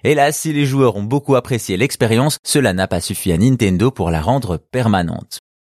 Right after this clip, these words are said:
En effet, Super Mario Bros trente-cinq s'inscrivait dans les événements du trente-cinquième anniversaire de la mascotte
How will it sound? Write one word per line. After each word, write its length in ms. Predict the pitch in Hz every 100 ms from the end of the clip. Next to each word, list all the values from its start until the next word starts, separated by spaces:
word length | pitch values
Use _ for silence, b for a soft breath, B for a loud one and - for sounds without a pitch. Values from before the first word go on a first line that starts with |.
| -
En 160 | 143
effet, 320 | 180 - 165
Super 380 | 170 175 147 131
Mario 260 | 110 117 107
Bros 180 | 90 95
trente-cinq 480 | - 131 123 156
s'inscrivait 520 | 156 135 - 123 131 143
dans 80 |
les 260 | 120 113 110
événements 400 | 135 135 120 101
du 140 | 85
trente-cinquième 560 | 78 135 127 127 120 110
anniversaire 580 | 107 101 98 - 104 87
de 80 | 85
la 160 | 113
mascotte 460 | 147 123 - 160